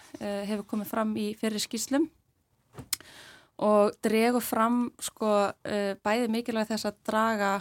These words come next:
úr losun gróðurhúsalofttegunda og líka það að þessi á-, þessi, sem sagt, eh, áhrif loftslagsbreytinga eru farin að, að,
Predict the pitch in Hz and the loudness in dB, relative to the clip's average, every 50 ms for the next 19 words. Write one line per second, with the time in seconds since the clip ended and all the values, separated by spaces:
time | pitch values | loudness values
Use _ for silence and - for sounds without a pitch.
0 | - - _ - - 226 220 214 214 214 208 - 214 - - 214 208 202 202 - | -4 -10 _ -10 -6 -4 -4 -2 -2 -2 -2 -4 -4 -4 -4 -4 -4 -4 -4 -6
1 | - 208 202 196 - - 208 196 196 190 - 190 208 214 233 226 220 226 240 240 | -8 -8 -10 -8 -8 -6 -6 -6 -6 -4 -2 -2 0 0 -2 -2 -4 -4 -6 -8
2 | - - 226 214 - 233 226 214 202 202 196 - 202 202 220 208 - - - 208 | -8 -8 -10 -8 -4 -4 -2 -2 -2 -2 -2 -4 -4 -4 -6 -6 -4 -2 0 0
3 | 220 - - - - 220 226 220 - - 214 202 196 214 202 202 190 - _ _ | 0 0 -2 -8 -12 -10 -8 -8 -6 -4 -6 -6 -6 -8 -8 -8 -10 -10 _ _
4 | _ _ - - - - - _ _ _ _ - - - 98 - 196 214 269 254 | _ _ -20 -20 -20 -20 -20 _ _ _ _ -10 -8 -6 -2 0 0 2 0 0
5 | - 214 202 220 220 - - 214 - - 202 - 196 190 202 - 240 247 247 - | -2 -4 -6 -6 -8 -8 -10 -10 -10 -10 -10 -10 -8 -6 -4 -4 -2 -2 -4 -4
6 | - 208 202 196 190 190 180 180 - - - - 190 190 - - | -6 -6 -6 -6 -6 -8 -8 -8 -10 -12 -14 -14 -12 -12 -12 -14